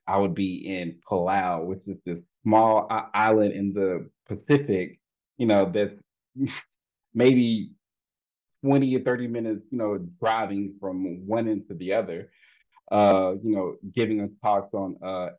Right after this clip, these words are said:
emergency preparedness or, uh, presenting at conferences or, you know, like, getting the awards and things that I've m-, m-, gotten. So,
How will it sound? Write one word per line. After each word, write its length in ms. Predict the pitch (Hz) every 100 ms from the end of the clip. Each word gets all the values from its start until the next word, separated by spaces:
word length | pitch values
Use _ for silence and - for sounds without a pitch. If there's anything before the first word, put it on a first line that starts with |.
| _
emergency 520 | 98 104 104 - 98 -
preparedness 540 | - - 98 92 90 98 _ _ _ _ _
or, 600 | 107 107 104 98 95 92 92 - _ _ _ _ -
uh, 380 | 107 101 98 92 - _
presenting 560 | 131 101 117 117 110 107
at 340 | 95 95 -
conferences 840 | 123 117 110 113 107 107 104 101 101 -
or, 240 | 95 92 117
you 60 |
know, 260 | 104 92 -
like, 340 | 104 98 90 - - 92
getting 260 | 120 117
the 80 | 107
awards 600 | 101 98 107 110 110 -
and 140 | 101 98
things 240 | 107 101 104
that 140 | 104
I've 140 | 104
m-, 260 | 101 104 104
m-, 220 | 120 117 -
gotten. 460 | 104 104 92 98 -
So, 360 | 95 90 92